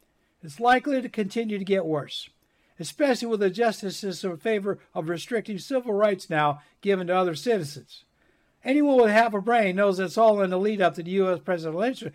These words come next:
elections coming up in fifteen months. Depending on which party wins, will have lasting implications on democracy and basic civil rights for all. And that's, again, you're gonna see a lot more of this stuff coming out from these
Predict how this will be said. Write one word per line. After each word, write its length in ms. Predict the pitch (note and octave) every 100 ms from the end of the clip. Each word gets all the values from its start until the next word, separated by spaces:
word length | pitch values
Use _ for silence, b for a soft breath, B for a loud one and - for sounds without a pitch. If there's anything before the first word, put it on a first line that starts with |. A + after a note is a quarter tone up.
| b
elections 440 | F3 G#3+ A#3+ G3 C#3+
coming 280 | F3 D#3 D#3
up 160 | D3
in 60 | D3+
fifteen 380 | D#3 D3+ D3+ C#3+
months. 380 | C#3+ B2+ - - _ _ _ _ -
Depending 380 | D3 A3 B3+
on 120 | B3+ A3+
which 240 | B3 -
party 300 | A#3+ A#3+ A3
wins, 440 | A3+ A#3+ F3 D3+ D3 b b
will 140 | F#3
have 220 | F3 F#3+ F#3
lasting 420 | G#3+ A#3 A3+ G3
implications 640 | G#3+ G#3 F#3+ G3+ F#3+ G3+
on 100 | F#3
democracy 800 | F3 G3 A3+ A3+ G3 - F#3+ D#3+ b b
and 140 | D#3+ D3
basic 380 | G#3 G#3 A3+
civil 320 | - G#3+ F#3+ F3+
rights 280 | F3 E3+
for 260 | - F#3+ E3+
all. 280 | D3 B2 _ _ _ _ _ _ _ _ _ _ _ _
And 140 | F3
that's, 340 | F3+ G#3 - - _ -
again, 540 | D#3+ A#3+ A#3 E3+ E3 -
you're 180 | - F#3+
gonna 180 | A3 A#3
see 180 | - A3+
a 60 |
lot 240 | G3+ G#3 G3
more 220 | A3+ A3+
of 60 | F#3
this 160 | E3+
stuff 260 | - F3 D3+
coming 280 | F#3+ F3+ F3+
out 200 | E3+ -
from 160 | E3+
these 260 | E3 E3